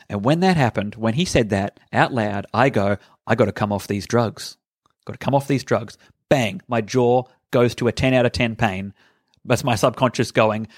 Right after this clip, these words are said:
"No, no, no, no, no. Do not come off those drugs. You need them. Hurt, hurt, hurt, pain, pain, pain." Right? And I go, "I see you. I see you in my jaw. I do not need this 'cause I haven't done anything. I've just had thoughts.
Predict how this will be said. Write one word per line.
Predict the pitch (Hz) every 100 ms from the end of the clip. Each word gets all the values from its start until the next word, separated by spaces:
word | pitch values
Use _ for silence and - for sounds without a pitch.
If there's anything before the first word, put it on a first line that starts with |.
| - -
"No, | 117 123 160
no, | 220 240
no, | 226 196
no, | 170
no. | 147 127 107 143 170 _ 120
Do | 143
not | 226 247
come | 170
off | 135 -
those | 110 -
drugs. | 104 98 - - - -
You | 160
need | 151 156 208
them. | 180 - _ -
Hurt, | 120 -
hurt, | 110
hurt, | - 98 -
pain, | 95 90
pain, | 87
pain." | - 87 95 _ _
Right? | 113 120 -
And | 107
I | 110
go, | 110 107
"I | 104 117 135
see | 139 - 147 135
you. | 117 113 107 107 - _ _ _ _ _
I | 120 123
see | - - 160 165
you | 180 175 170
in | 165
my | 156 147
jaw. | 131 135 117 107 - - _ _ -
I | 117
do | 110 131
not | 123 117
need | 123 131
this | 139 143 - - -
'cause | 113 113
I |
haven't | 131 135 120
done | 123
anything. | 113 127 123 107
I've | 104
just | - -
had | 123 -
thoughts. | 139 131 - - -